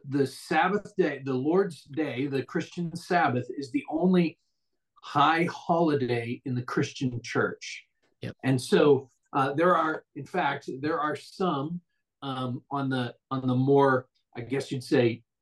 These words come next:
Speaker 1: very conservative side that do not celebrate or observe Christmas because of that statement. I
Speaker 2: Right.
Speaker 1: think we have freedom to celebrate Christmas.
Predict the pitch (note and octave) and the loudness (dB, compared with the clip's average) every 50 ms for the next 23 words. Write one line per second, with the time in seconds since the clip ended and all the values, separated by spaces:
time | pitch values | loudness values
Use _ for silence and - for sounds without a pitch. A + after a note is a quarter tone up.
0 | _ _ _ _ _ _ _ _ - G#2+ G#2+ A2+ D3 D3 D#3+ D#3 D3+ D3 C3 - | _ _ _ _ _ _ _ _ -18 -8 -2 2 4 6 8 8 8 6 6 4
1 | C#3 C#3 B2+ B2 - C#3+ B2+ A#2 A#2 B2+ B2 A2+ - - - A#2 G2+ F#2 F2+ G2+ | 2 2 2 2 4 4 4 4 4 2 0 -2 -4 -8 -6 -4 -2 -2 -4 -4
2 | A2 B2 - _ _ _ _ _ _ _ - C#3 C3+ C3 A#2+ A2+ C3 E3+ F3+ F3 | -8 -10 -12 _ _ _ _ _ _ _ -2 -2 -2 -2 0 2 4 4 6 4
3 | E3 D3+ D3 D3+ - - _ _ - - - - - D#3+ D3 C#3+ C3+ A#2 C3+ B2 | 4 2 -2 -4 -6 -12 _ _ -20 -20 -14 -6 -2 0 2 2 2 2 2 0
4 | A#2+ B2 B2 - C3 B2 A#2+ A#2 A2+ A2+ A#2+ C3 B2 A2+ - - - - F#3 F3 | 0 0 -2 -6 -8 -6 -6 -6 -6 -2 0 0 0 -2 -4 -8 -4 -2 -2 -2
5 | - - C3+ G#2+ G2 - - - C#3 B2+ - - D#3 D3 - A#2+ G#2 A2 A#2+ G#2+ | -2 -4 -6 -6 -6 -6 -4 -2 -2 -2 0 0 -2 0 0 0 -2 -2 -2 -2
6 | - - - - - B2+ A#2 A2+ - - - _ _ _ _ _ _ _ _ _ | -2 -6 -10 -6 -4 -4 -4 -4 -6 -14 -20 _ _ _ _ _ _ _ _ _
7 | _ - - B2+ D3+ G#3+ G#3+ G3+ G3+ - C#3 C#3 B2 B2 - - - E3+ F3 D#3+ | _ -6 -2 2 4 4 4 4 4 4 4 4 4 2 0 0 4 6 6 6
8 | C#3 C3+ B2 - - - B3+ G#3+ - - F3+ C#3+ B2+ A#2 - A2+ G#2 - - - | 6 4 0 0 2 4 4 4 2 2 2 2 2 2 0 -2 -4 -4 -6 -8
9 | G2 F2 - - - - - - - - - - - | -10 -10 -10 -12 -16 -16 -14 -14 -14 -14 -16 -18 -20